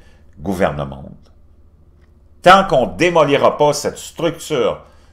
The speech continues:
aristocratique, qu'on détruira pas les ponts, parce que l'aristocratie, c'est, ça a été, euh, c'est ca-, c'est grâce à tous les ponts qui ont été construits pour transférer le pouvoir de famille en famille,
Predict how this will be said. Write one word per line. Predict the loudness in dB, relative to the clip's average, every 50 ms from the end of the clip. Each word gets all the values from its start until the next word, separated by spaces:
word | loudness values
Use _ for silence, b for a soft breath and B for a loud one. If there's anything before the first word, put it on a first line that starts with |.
| b b b b b -20 -20 -18 -6 0
aristocratique, | 0 0 0 -2 -8 -6 -2 -4 -4 -2 -2 -4 -4 -4 -4 -8 -8 -8 -8 -10
qu'on | -10 -8 -8 -6
détruira | -4 -4 -4 -4 -4 -6 -6 0 2 2 2 4
pas | 0 0
les | 0 0 -2 -2 -4 -4
ponts, | 2 4 4 4 4 2 -4 -8 -10 -12
parce | -12 -12 -8
que | -4 0
l'aristocratie, | 2 2 2 2 0 -4 -4 -4 -2 -2 -4 -4 -4 -6 -10 -10 -12 b b b b b b b b b b b b -20
c'est, | -16 -8 -8 -8 -8 -8 -14 -14
ça | -12 -8 -6
a | -6
été, | -6 -6 -8 -10 -10 -10 -14 b b b b -20 -18
euh, | -18 -18 -18 -20 -20 -20 -20 -20 -20 -20 -20 -20 -20 -20 -20 -20 -20 -20 -20 -20 -20 -20 -20 _ _
c'est | -16 -12 -12 -8 -8
ca-, | -8 -8 -8 -12
c'est | -12 -12 -8
grâce | -4 -4 -4 -4 -6
à | -8
tous | -10 -10 -10 -8
les | -8 -8 -4
ponts | -6 -6 -6
qui | -4 -6
ont | -6
été | -6 -6 -10 -10
construits | -8 -8 -8 -8 -10 -12 -16 -18 -20 -18 -16 -16 -16 -18 b b b b b b b -12
pour | -12 -12 -10
transférer | -10 -10 -8 -6 -4 -6 -6 -2 0 0 0 0 -2 -4 -6 -8 -12 -16 b b b b b
le | -4 -4 -4 -4
pouvoir | -8 -12 -12 -10 -6 -4 -2 -2 -2 -4 -6
de | -8 -10
famille | -10 -6 -6 -6 -6 -4 -6 -4 -6
en | -6
famille, | -6 -6 -6 -6 -6 -8 -10 -10 -12 -12 -14